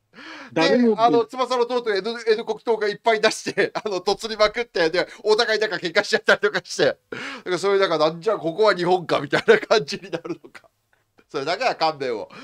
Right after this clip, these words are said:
Speaker 2: ちょっとあの、その後YouTube的にも盛り上がらないので、何かこう、華のある候補者を出していただけるとね、
Speaker 1: うん。
Speaker 2: あの、とても期待ができるところではございます。そんなわけで、今日も読書、チャンネル登録といいねよろしく。じゃあね。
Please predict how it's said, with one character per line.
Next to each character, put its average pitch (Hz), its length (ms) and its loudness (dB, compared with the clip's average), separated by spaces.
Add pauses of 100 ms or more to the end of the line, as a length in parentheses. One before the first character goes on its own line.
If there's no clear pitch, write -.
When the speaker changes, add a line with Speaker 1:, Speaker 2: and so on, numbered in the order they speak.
(220)
Speaker 2:
ち - 60 -6
ょ 180 40 6
っ - 20 4
と 175 80 8
あ 160 40 8
の、 151 120 4 (140)
そ - 120 2
の 302 60 6
後 262 140 6
YouTube 208 480 0
的 262 100 -2
に 247 80 -2
も 190 120 4
盛 262 200 4
り 285 40 6
上 294 80 8
が 277 100 6
ら 262 80 6
な 220 120 6
い 160 80 2
の 143 100 0
で、 123 300 0
何 269 220 2
か 220 140 4
こ 170 200 4
う、 - 20 -2
華 202 340 -2
の 226 180 2
あ 233 80 4
る 208 100 0
候 170 220 -2
補 170 100 -2
者 165 160 -2
を 135 60 -4
出 147 120 2
し 143 60 -6
て 143 80 -8
い 120 60 -8
た 131 100 -2
だ 123 120 -2
け 120 100 -6
る 107 80 -14
と 120 100 -10
ね、 165 280 -2 (460)
Speaker 1:
う - 60 -20
ん。 76 160 -20 (220)
Speaker 2:
あ 98 260 -4
の、 90 140 -12
と 107 120 -14
て 120 100 -8
も 95 340 -8
期 - 80 -20
待 117 140 0
が 98 100 -6
で 98 100 -10
き 101 60 -16
る 95 80 -14
と - 100 -12
こ 240 100 -2
ろ 247 40 0
で 226 80 2
は 120 80 -2
ご 95 120 -12
ざ 76 100 -16
い 82 60 -20
ま 131 140 -6
す。 - 120 -20
そ 104 120 -12
ん 98 60 -14
な 95 80 -8
わ 90 60 -12
け 110 80 -14
で、 156 220 -10
今 87 120 -10
日 69 100 -16
も - 40 -20
読 90 260 -10
書、 - 260 -6 (140)
チ - 80 -6
ャ 127 40 -4
ン 123 40 -8
ネ 123 80 -8
ル 117 60 -10
登 110 160 -6
録 92 120 -16
と 90 60 -16
い 104 80 -14
い - 20 -16
ね 85 120 -16
よ 87 140 -10
ろ 151 60 -4
し 147 80 -10
く。 - 180 -12
じ 98 160 -8
ゃ 139 40 -2
あ - 20 -4
ね。 107 140 -14